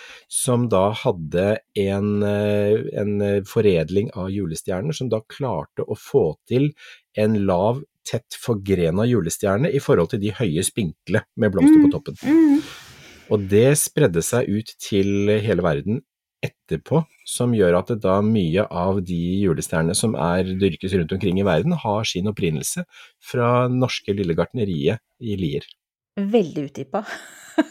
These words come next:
Speaker 1: Det er jo
Speaker 2: Så
Speaker 1: morsomt.
Speaker 2: morsomt. Det er
Speaker 1: Det er morsomt.
Speaker 2: kjempemorsomt. Men julestjerne er egentlig en busk, er det ikke det?
Speaker 1: Det
Speaker 2: At
Speaker 1: er
Speaker 2: den
Speaker 1: egentlig
Speaker 2: egentlig så
Speaker 1: busk.
Speaker 2: vokser den og er ute året rundt der den hører hjemme.
Speaker 1: Ja, og den kan bli flere, altså den kan jo bli flere meter høy.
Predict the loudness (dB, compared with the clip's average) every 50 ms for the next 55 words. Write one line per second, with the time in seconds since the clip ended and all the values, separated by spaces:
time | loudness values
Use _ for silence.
0 | -2 -6 -4 -4 -4 -6 -4 -4 -4 -2 0 2 4 4 4 4 2 2 4 4
1 | 4 4 4 2 0 0 0 0 2 2 2 0 -2 0 0 0 0 0 -2 -2
2 | -2 -2 -2 0 0 0 0 -2 _ _ _ _ _ _ -20 -20 -20 -20 -20 -20
3 | -20 -12 -6 0 2 2 4 2 2 2 2 4 4 4 4 4 2 2 0 -4
4 | -4 -4 -4 -4 -2 -2 -2 -4 -4 -8 -14 -16 -20 -20 -20 _ _ _ _ -6
5 | -2 -2 -2 -2 -2 0 2 2 2 2 2 4 4 4 4 4 4 4 2 2
6 | 2 2 0 2 2 0 0 -2 -12 -16 -8 -2 0 2 2 2 0 -2 -2 -2
7 | 0 2 4 4 4 2 2 -2 -2 -4 -6 -8 -8 -6 -4 -2 -2 0 -2 -2
8 | -2 -2 -4 -4 -6 -10 -10 -16 -12 -6 -4 -4 -4 -4 -6 -6 -4 -4 -4 -4
9 | -4 -2 -4 -4 -4 -8 _ _ _ _ _ _ _ _ _ -2 2 2 2 2
10 | 0 0 2 2 2 2 2 0 2 2 0 2 2 4 4 4 4 4 2 0
11 | 0 0 -2 -2 -2 -2 -2 -2 0 0 0 0 0 0 -2 0 -2 -4 -4 -6
12 | -8 -6 -2 0 0 0 0